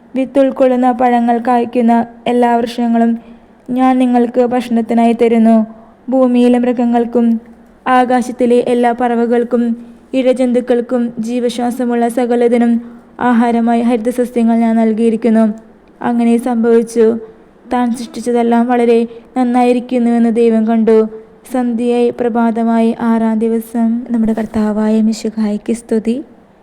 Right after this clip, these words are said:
ദൈവം നിങ്ങളെല്ലാവരെയും സമൃദ്ധമായി അനുഗ്രഹിക്കട്ടെ എന്ന് പ്രാർത്ഥിച്ചുകൊണ്ട്, പിതാവിൻ്റെയും പുത്രൻ്റെയും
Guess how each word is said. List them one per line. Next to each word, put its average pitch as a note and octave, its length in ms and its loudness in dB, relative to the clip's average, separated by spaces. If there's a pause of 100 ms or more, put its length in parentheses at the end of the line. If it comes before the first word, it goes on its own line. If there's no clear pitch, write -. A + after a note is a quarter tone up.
(420)
ദൈവം A3 320 0
നിങ്ങളെല്ലാവരെയും G#3+ 920 -2 (420)
സമൃദ്ധമായി G#3+ 420 -2
അനുഗ്രഹിക്കട്ടെ A3 560 -4
എന്ന് A3+ 140 0
പ്രാർത്ഥിച്ചുകൊണ്ട്, A#3 760 -4 (400)
പിതാവിൻ്റെയും A3 760 0
പുത്രൻ്റെയും A3 640 -2